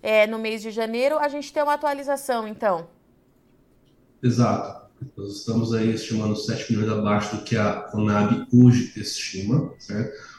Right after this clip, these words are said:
Speaker 2: Uma quebra aí de trinta por cento em relação à tendência dos últimos quinze anos. O que que seria isso? Olhando para os últimos quinze anos, qual seria a produtividade esperada para esse ano?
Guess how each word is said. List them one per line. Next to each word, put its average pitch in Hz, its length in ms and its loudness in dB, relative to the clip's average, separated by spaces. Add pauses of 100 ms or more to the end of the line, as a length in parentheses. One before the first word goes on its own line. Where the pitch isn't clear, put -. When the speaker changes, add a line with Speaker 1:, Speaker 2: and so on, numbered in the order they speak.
(100)
Speaker 2:
Uma 123 260 6
quebra 120 380 6
aí 107 100 2
de 107 120 -4
trinta 170 420 2
por 127 180 4
cento 123 540 4
em 117 80 6
relação 107 460 0
à - 40 -12
tendência 101 600 -4 (380)
dos 107 140 0
últimos - 380 -6
quinze 104 240 0
anos. 123 260 6
O 123 60 -2
que - 80 -8
que - 80 -18
seria 110 480 0
isso? - 500 -10
Olhando 123 400 8
para 135 140 4
os - 80 6 (100)
últimos - 460 2
quinze 127 340 6
anos, 110 560 4 (380)
qual 139 140 4
seria 131 300 6
a 127 60 6
produtividade 117 800 2
esperada 110 500 -4
para 107 500 -8
esse - 300 -2
ano? - 260 -4